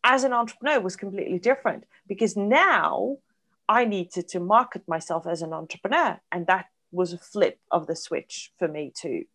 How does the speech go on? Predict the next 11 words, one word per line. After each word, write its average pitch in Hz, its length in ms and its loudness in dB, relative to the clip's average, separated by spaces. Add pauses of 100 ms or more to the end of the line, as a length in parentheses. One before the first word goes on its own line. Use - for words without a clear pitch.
(540)
And 226 360 4
I 196 200 -2
needed 185 420 -8
to 190 140 0
learn 180 540 4
how 180 260 0
to 180 200 -10
use 175 440 -2
social 175 360 -4
media 165 460 -4
even 165 500 -4